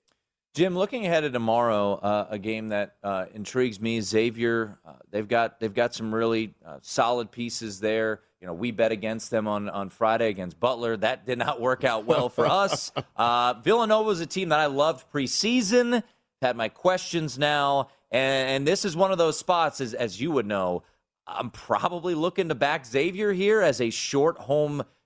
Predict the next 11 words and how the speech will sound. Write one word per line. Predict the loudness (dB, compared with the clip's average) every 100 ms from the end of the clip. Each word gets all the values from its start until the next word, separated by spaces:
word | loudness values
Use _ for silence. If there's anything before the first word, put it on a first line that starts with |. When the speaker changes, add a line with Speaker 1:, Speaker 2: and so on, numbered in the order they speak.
| _
Speaker 1:
fi-, | -12 0 2
uh, | 4 0
short | 2 2 4
home | 2 2 2
dog. | 2 2 -2
It's | -6
one, | -6 -2 0 0 0
one | 0 0
and | -2
a | -2
half. | -2 -2 -2 -6 -10